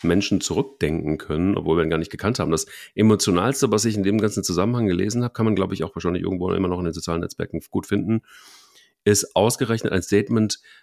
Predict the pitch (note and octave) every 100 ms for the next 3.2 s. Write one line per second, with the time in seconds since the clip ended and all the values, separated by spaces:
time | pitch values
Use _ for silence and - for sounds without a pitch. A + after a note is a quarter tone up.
0 | _ - F#2 F#2+ F#2+ - F#2 F#2 F#2 F2+
1 | F2 F2 F2 F2+ - F#2 G#2 F#2 E2+ E2
2 | A2 - F2+ D#2+ - - C3+ A#2 C#2+ -
3 | - -